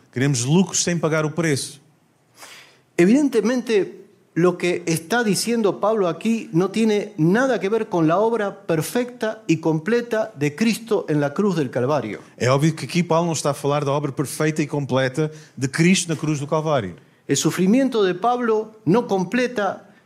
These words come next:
Speaker 2: la obra salvífica de Cristo en la cruz.
Speaker 1: O sofrimento de Paulo nada tem que ver com a obra de salvação produzida por Cristo na cruz.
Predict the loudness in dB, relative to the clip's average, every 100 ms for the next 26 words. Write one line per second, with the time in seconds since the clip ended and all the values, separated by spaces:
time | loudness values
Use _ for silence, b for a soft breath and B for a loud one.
0 | b b 4 6 4 2 0 0 2 2
1 | 0 -2 0 0 0 0 -2 0 -2 -2
2 | -2 -4 -4 -6 -6 -4 -2 0 -2 2
3 | 2 4 0 0 0 0 0 -4 -4 -4
4 | -4 -2 0 2 0 -2 -4 -6 -16 -10
5 | 0 2 2 0 0 -2 -2 -4 -2 -2
6 | -4 -4 -4 -4 -4 -2 0 0 -4